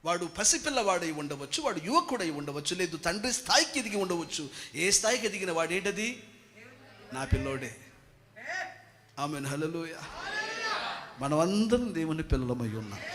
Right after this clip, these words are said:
అయితే అందరి ఎదుగుదల ఒకే రకమైనది కాదు. పాలు త్రాగేవారు ఉన్నారు ఇప్పటికి ఇక్కడ. మ్మ్. ఇప్పటికినీ పాలు త్రాగేవారు ఉన్నారు, ఇప్పటికినీ యవన దశకు ఎదిగిన వారు ఉన్నారు.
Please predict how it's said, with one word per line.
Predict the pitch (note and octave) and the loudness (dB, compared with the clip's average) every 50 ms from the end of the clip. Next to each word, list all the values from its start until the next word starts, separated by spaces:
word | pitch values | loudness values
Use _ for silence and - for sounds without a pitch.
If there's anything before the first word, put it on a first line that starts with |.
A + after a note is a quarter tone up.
| - - - - - - - G4 G4 G4 - F#4+ F#4+ F#4+ F#4 - - - | -8 -8 -8 -6 -6 -6 -6 -6 -6 -6 -6 -8 -8 -8 -8 -6 2 2
అయితే | A3+ A3+ - | 4 4 4
అందరి | F#3+ G3+ A#3 A#3 D4 D4 D4+ | 2 2 4 4 4 4 4
ఎదుగుదల | C#4+ C#4+ D#4 C#4+ D#4+ C#4+ D4 C#4+ | 0 0 0 2 8 8 10 10
ఒకే | C4 G#3+ - B3+ C4 | 8 4 6 4 4
రకమైనది | C4 B3+ A#3+ C4 C4+ C4+ C4+ C#4+ C4+ D4+ E4+ F#4 - - - - - - - - - - - - | 4 6 4 4 4 4 2 2 0 0 -2 -4 -4 -12 -20 -20 -20 -20 -18 -16 -16 -16 -12 -6
కాదు. | - - G3+ B3 C#4+ B3+ C#4 - - - - - - - - - - - | 2 6 6 6 6 4 0 -8 -10 -14 -20 -20 -20 -20 -20 -20 -12 -6
పాలు | D3+ D#3+ F#3+ A3 | 0 0 0 0
త్రాగేవారు | B3 A#3 - A3+ B3+ C4 B3+ C4+ C#4 C4 C4 C4 A#3+ | -2 -4 -2 0 0 2 2 2 2 2 2 2 2
ఉన్నారు | G#3+ G#3 A3 G#3 F3 | 0 0 0 0 0
ఇప్పటికి | D#3+ - F#3 F3 F3 - - | -2 -8 -8 -10 -10 -10 -14
ఇక్కడ. | B2+ - - A2 F2+ - - - - - - | -18 -16 -14 -14 -14 -14 -18 -20 -20 -20 -14
మ్మ్. | B2 B2 C3+ D3 D#3+ D#3+ D#3 C3+ A2 F2+ E2+ E2 D#2+ - - - - - - - - - - - - - - _ _ _ _ _ _ _ _ _ _ _ _ _ _ - - _ _ _ _ - | -12 -10 -8 -6 -6 -4 -6 -6 -8 -10 -14 -16 -20 -20 -20 -20 -20 -20 -20 -20 -20 -20 -20 -20 -20 -20 -20 _ _ _ _ _ _ _ _ _ _ _ _ _ _ -20 -20 _ _ _ _ -16
ఇప్పటికినీ | - C#3+ - A#3+ B3 C#4+ A#3+ D4 D4 D#4+ | -8 0 2 2 4 4 2 4 4 4
పాలు | C4+ A3 B3+ B3+ C#4+ D4+ | 4 6 6 6 6 6
త్రాగేవారు | D4+ C4+ C#4 C#4 C4 C4+ C4+ B3+ B3+ C4 C4 | 4 2 2 2 2 2 0 0 0 0 0
ఉన్నారు, | C4 B3 B3 A#3+ A3 G3 - - - | -2 -4 -4 -4 -4 -4 -6 -10 -12
ఇప్పటికినీ | D#3+ F#3+ - - D4 D4 D#4+ - D#4 E4 D#4+ F4 F4+ F#4 F#4 - - - - - - - - F3+ | -12 -2 6 8 8 8 8 6 4 6 6 8 6 6 4 0 -10 -16 -16 -16 -14 -4 2 4
యవన | A#3 C#4+ D#4+ E4+ E4 | 8 8 10 8 10
దశకు | D#4+ F4 F4+ F4 F#4+ G4+ - G4 | 10 10 10 10 8 8 8 8
ఎదిగిన | G4 E4+ D4 D4 B3+ C#4+ D#4 D4 C#4 | 6 6 6 6 6 4 6 6 6
వారు | B3+ B3 A3 G#3+ | 10 10 10 8
ఉన్నారు. | G#3 G3+ F#3+ F#3 F3+ F3+ F3 E3 | 8 4 4 4 4 4 2 0